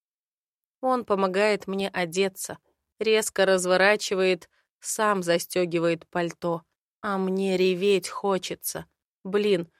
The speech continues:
ну чего он свалился на мою голову? Не могу на него смотреть. Приходится пялиться на черный замочек куртки, в которую он меня недавно заворачивал. Грел,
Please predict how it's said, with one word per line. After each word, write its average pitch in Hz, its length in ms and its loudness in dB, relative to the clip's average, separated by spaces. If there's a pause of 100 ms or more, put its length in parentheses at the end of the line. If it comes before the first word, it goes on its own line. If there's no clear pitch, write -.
(100)
ну 233 220 0
чего 226 600 2
он 220 220 2
свалился 208 680 2
на 196 120 0
мою 196 280 2
голову? 175 580 0 (600)
Не 233 160 -2
могу 202 380 2
на 190 100 0
него 175 260 0
смотреть. 175 640 -4 (360)
Приходится 208 760 0
пялиться 202 680 -2
на 185 200 -4
черный 190 500 -2
замочек 185 800 -4
куртки, - 540 -4 (260)
в - 140 -20
которую 175 640 2
он 180 260 0
меня 175 260 0
недавно 175 500 -2
заворачивал. 170 760 -4 (460)
Грел, 185 500 0